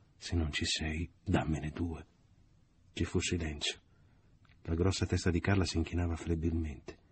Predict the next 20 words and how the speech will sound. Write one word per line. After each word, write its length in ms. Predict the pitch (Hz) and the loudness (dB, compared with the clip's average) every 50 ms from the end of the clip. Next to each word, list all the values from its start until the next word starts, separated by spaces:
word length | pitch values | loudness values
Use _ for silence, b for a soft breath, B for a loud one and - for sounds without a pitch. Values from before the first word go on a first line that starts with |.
| _ _ _ | _ _ _
D'improvviso 640 | - 98 101 92 - - 95 85 92 95 87 90 87 | 6 6 6 8 8 4 4 4 4 4 4 4 4
guizzò. 360 | 85 92 - - - - - 82 | 4 2 0 0 -8 -8 0 6
"No", 220 | 101 113 101 87 | 6 8 8 6
Leo 180 | 85 82 82 80 | 4 0 -2 -4
ripeté, 320 | 78 80 - 80 - 95 | -4 -6 -6 -2 0 4
"no, 160 | 95 104 92 | 4 4 4
questo 300 | - - - - - 95 | 4 0 -2 0 2 2
no." 180 | 87 85 76 - b b b b b b b b b b b b b b b b | 2 2 -2 -6 b b b b b b b b b b b b b b b b
E 100 | - 113 | 4 6
si 140 | 107 - - | 6 8 8
dibatté 460 | 98 101 104 98 104 101 - - 90 82 | 10 10 10 10 10 8 8 6 4 6
tra 140 | - 80 82 | 6 6 6
un 80 | 85 | 6
oscillare 420 | 82 - - - 95 92 98 98 92 | 6 6 4 4 6 6 6 4 4
di 100 | 82 85 | 4 4
ombre 240 | 87 82 78 82 | 4 4 4 2
gigantesche. 760 | 78 76 76 - 85 85 87 - 82 82 - - - - - b b b b b b b _ | 0 0 0 2 2 2 2 0 -2 -4 -4 -6 -6 -8 -12 b b b b b b b _
Poi 120 | - 87 | 4 6
si 120 | - - 87 | 6 4 2
fermò. 340 | - 90 85 87 82 76 | 2 4 4 4 2 0